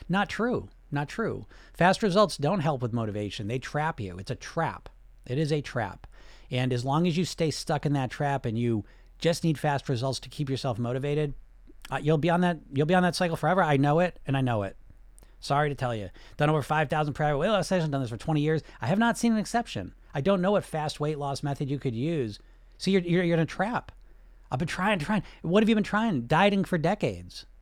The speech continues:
Maybe it's time to step off the diet, though. <laughs> Vicky, I don't mean to be aggressive. I, I sound, I'm sounding aggressive.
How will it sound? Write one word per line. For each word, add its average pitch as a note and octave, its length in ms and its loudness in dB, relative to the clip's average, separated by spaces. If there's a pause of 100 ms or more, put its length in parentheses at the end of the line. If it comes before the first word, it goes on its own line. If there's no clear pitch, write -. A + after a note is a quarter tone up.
Maybe F3 240 4
it's G3+ 120 2
time F3+ 200 0
to D#3 60 0
step E3 240 -2
off E3+ 160 0
the D3+ 60 -2
diet, E3 360 -4
though. F#2+ 200 -10 (260)
<laughs> - 340 -8
Vicky, E3 220 4
I C#3+ 40 6
don't D#3+ 120 6
mean E3+ 100 6
to D#3+ 60 4
be D#3+ 80 4
aggressive. C#3+ 420 2
I, A2 260 0
I A#2+ 40 -2
sound, A2+ 360 -4
I'm A2+ 200 -4
sounding B2 260 -4
aggressive. A2+ 400 -6